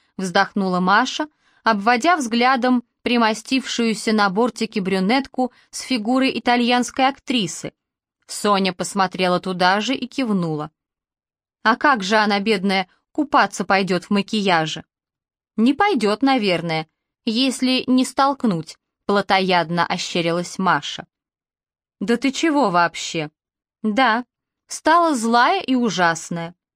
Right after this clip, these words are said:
«Как работа?» не кстати вставила Дуня. «Не могу больше. Вообще, кажется, я начинаю ненавидеть этот город.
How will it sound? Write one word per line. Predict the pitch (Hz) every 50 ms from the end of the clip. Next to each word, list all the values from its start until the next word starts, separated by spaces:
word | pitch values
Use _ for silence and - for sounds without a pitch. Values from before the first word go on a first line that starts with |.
| _ _ _ _ _ _ _ _ -
«Как | - 302 370 -
работа?» | 381 349 285 226 170 185 180 170 - - 214 226 - _ _ _ _ _ _
не | 233 240 233
кстати | - - - 226 220 208 190 - 226 226 -
вставила | - - - - 220 214 196 202 208 220 226
Дуня. | 202 190 202 175 165 160 156 156 - _ _ _ _ _ _ _ _ _ _ _ _ _ -
«Не | 233 254 302
могу | 339 370 370 311 208 202 202 185
больше. | 170 180 180 170 160 - - - 185 175 - _ _ _ _ _
Вообще, | - 226 247 277 302 294 - - 392 359
кажется, | - 294 277 254 269 269 - - 269 254 247 -
я | - 220 262 269
начинаю | 269 277 269 - 285 269 277 269 269 269 269
ненавидеть | 269 277 277 285 294 302 233 220 185 160 175 170 - - -
этот | 196 185 - 190 175 185
город. | 170 180 190 180 165 160 165 - _